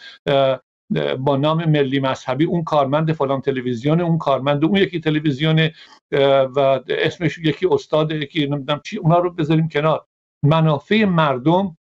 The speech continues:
در مقابل منافع نظام مطرح شده، در اینجا مسئله مطرحه. ولی،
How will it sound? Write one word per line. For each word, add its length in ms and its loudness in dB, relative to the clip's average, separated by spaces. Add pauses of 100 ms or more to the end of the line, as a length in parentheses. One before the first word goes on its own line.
(640)
در 180 0
مقابل 680 0 (300)
منافع 460 0
نظام 540 0
مطرح 360 -4
شده، 260 -8
در 200 0
اینجا 480 2 (240)
مسئله 360 -2
مطرحه. 520 -6 (340)
ولی، 240 0